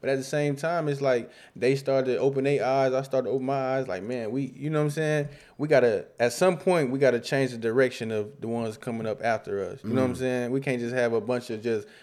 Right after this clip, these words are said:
Speaker 1: real, I mean, I'm an alpha male, don't get me wrong, but at the same time, I'm very understanding. I can
Speaker 2: Right.
Speaker 1: have a conversation. I can be, I can be soft with a woman or, you know what I'm saying?
Speaker 2: Right.
Speaker 1: Thing of, of that nature, you know what I mean? I can be respectful, you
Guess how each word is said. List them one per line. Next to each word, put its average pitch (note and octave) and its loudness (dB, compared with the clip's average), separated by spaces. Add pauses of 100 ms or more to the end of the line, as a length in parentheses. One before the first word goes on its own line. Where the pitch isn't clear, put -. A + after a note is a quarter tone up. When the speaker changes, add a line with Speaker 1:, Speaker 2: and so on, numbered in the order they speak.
(140)
Speaker 1:
real, B2 4
I B2 2
mean, C3 2
I'm C#3 0
an G2+ -2
alpha C#3 4
male, A#2 0
don't C3 2
get B2+ 0
me G#2+ -4
wrong, B2 0
but B2 4
at A#2 2
the A2+ -6
same B2 -2
time, C3 -2
I'm A2+ -4
very A#2+ 0
understanding. A#2 -4 (260)
I A2+ 0
can A#2 2
Speaker 2:
Right. G#2 0
Speaker 1:
have A#2+ 2
a A2 -2
conversation. B2 -2
I A#2 0
can G#2+ -6
be, A2+ -2
I A2 4
can A2+ -4
be B2+ -2
soft B2 0
with B2 0
a A2+ -2
woman B2+ 0
or, A2 -2
you D#3 -4
know E3 2
what D3+ 0
I'm D3+ -2
saying? D3 2
Speaker 2:
Right. C3 4
Speaker 1:
Thing - 2
of, A#2+ 2
of A#2 0
that C3+ 8
nature, C#3 2
you C3+ -2
know C#3+ 2
what C#3 2
I - 2
mean? C3+ 4
I C3 4
can B2 -4
be C3+ 0
respectful, C#3 2
you C#3 -4